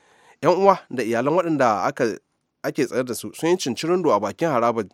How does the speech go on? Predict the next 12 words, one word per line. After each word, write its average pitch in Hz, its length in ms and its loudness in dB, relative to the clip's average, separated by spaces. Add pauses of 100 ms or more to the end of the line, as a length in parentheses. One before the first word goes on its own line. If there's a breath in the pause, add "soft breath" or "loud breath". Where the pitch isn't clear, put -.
gidajen 104 400 -2
yarin 110 280 0
ƙasar, 98 320 -8 (560 loud breath)
bayan 110 340 0
da 110 160 -2
a 98 160 -12
ranar 113 280 2
Alhamis 101 400 -4
Aung 120 140 -4
San 101 160 -6
Suu 90 180 -14
Kyi 95 280 -10